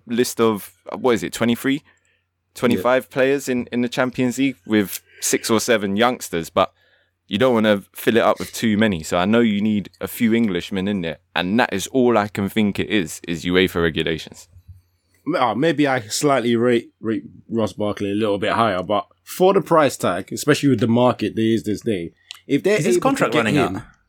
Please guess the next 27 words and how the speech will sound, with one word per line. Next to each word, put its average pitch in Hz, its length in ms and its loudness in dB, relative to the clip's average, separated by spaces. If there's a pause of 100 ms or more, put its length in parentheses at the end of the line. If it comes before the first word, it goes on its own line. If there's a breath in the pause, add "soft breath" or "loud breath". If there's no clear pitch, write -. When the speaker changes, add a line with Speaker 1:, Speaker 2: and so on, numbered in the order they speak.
(340)
Speaker 1:
Yeah, 139 160 2
his 107 120 0
contract's 131 460 0
run 110 140 2
out 107 100 2
Speaker 2:
Yeah. 73 80 0
Speaker 1:
in 92 80 0
the 95 160 4
summer, 98 320 0 (100)
in, 101 360 2
in 98 260 2
Speaker 2:
Oh, 92 140 0
that's 120 120 2
Speaker 1:
this 101 140 2
Speaker 2:
why. - 40 -4
Speaker 1:
summer, 87 280 0
and 120 120 2
Speaker 3:
Oh, 90 40 -2
Speaker 1:
he 110 40 0
Speaker 3:
in 117 60 -2
Speaker 1:
said 156 80 2
Speaker 3:
that 165 60 -2
Speaker 1:
he 170 60 -2
Speaker 3:
case, - 0 -
they - 80 2
Speaker 1:
wasn't 120 180 2
gonna 170 80 2